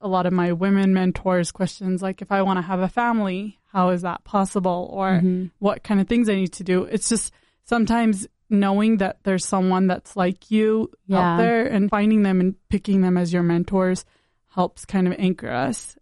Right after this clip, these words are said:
Speaker 1: and
Speaker 2: Right.
Speaker 1: not feel as lost.
Speaker 2: Yeah.
Speaker 1: Um, so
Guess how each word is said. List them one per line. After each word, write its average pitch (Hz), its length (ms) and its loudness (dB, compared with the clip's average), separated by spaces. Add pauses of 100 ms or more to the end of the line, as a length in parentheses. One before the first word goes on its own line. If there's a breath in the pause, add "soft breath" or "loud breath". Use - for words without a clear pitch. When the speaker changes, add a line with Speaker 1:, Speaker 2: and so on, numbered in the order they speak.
Speaker 1:
and 196 200 2
Speaker 2:
Right. 180 360 0 (160)
Speaker 1:
not 190 400 0 (220)
feel 190 420 0 (160)
as 185 160 -2
lost. 165 500 -6 (220)
Speaker 2:
Yeah. 170 400 0
Speaker 1:
Um, 190 680 0
so 185 580 -2